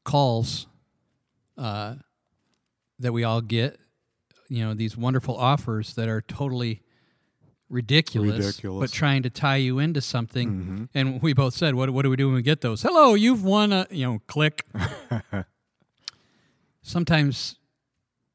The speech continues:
Speaker 1: this offer seems almost too good to be true, but it
Speaker 2: Mm-hmm.
Speaker 1: is true.
Speaker 2: Right. Right.
Speaker 1: Um, people seeking satisfaction and sustenance in this life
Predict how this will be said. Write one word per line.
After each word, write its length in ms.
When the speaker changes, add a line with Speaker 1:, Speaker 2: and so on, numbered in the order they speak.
Speaker 1:
this 260
offer 360
seems 680
almost 420
too 140
good 120
to 60
be 100
true, 400
but 120
it 60
Speaker 2:
Mm-hmm. 100
Speaker 1:
is 120
true. 340
Speaker 2:
Right. 240
Right. 120
Speaker 1:
Um, 380
people 320
seeking 720
satisfaction 800
and 120
sustenance 600
in 100
this 260
life 500